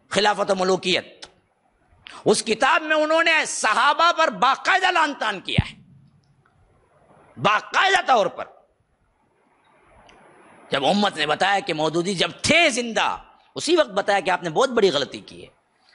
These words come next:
ये तो क्या है, पूरा शिया के लिए आपने राम वार करके दे दी कि शिया भी तो यही कहते हैं कि सहाबा क्या है, जालिम है, और आपने भी साबित कर दिया।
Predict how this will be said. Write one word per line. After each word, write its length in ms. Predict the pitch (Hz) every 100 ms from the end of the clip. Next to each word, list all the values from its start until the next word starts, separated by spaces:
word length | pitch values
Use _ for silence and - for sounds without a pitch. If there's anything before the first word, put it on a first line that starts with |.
| _ _ _ -
ये 80 | 185
तो 120 | 302
क्या 160 | 302
है, 80 | 330
पूरा 260 | 330 311 339
शिया 380 | - - 349 359
के 140 | 330
लिए 140 | 339
आपने 400 | 339 311 320 330
राम 360 | 294 330 403 381
वार 200 | 381 359
करके 300 | 285 320 277
दे 140 | 247 208
दी 100 | 220 - _ _ _ _ _ _ _ _ _ _ -
कि 60 |
शिया 260 | - 330 381
भी 100 | 381
तो 100 | 381
यही 180 | 381 359
कहते 280 | 330 320 320
हैं 140 | 330
कि 80 | 294
सहाबा 380 | 277 277 294 285
क्या 180 | 277
है, 80 | 262
जालिम 380 | 208 233 262 240
है, 240 | 233 - - _ _ _ _ 127
और 60 |
आपने 300 | 127 170 339
भी 80 | 370
साबित 300 | - 349 311
कर 140 | 285
दिया। 280 | 269 254 214